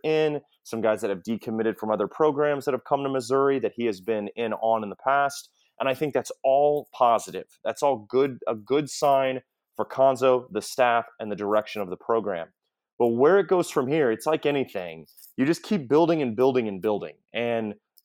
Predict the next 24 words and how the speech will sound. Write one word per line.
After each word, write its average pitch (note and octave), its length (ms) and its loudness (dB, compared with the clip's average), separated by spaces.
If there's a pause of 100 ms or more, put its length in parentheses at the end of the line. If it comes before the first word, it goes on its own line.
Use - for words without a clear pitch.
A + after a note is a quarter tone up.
(160)
at D#3 200 4
Missouri, C3+ 480 4
you C#3 140 -2
have B2+ 280 -4
to C#3 60 -6
build B2 280 0
classes, D3+ 640 -2
and G#2+ 120 -8
you A2 80 -8
have A#2 140 -2
to B2 80 -4
build A#2 200 0
it G#2+ 80 -8
the C3 60 0
right B2 260 2
way. C3 340 2 (280)
You G#2+ 80 -4
had B2 260 -2
Michael D3 640 0
as A2 220 0
the A#2 80 0
one A2+ 260 0
and A2+ 140 -4
done. E2+ 360 -4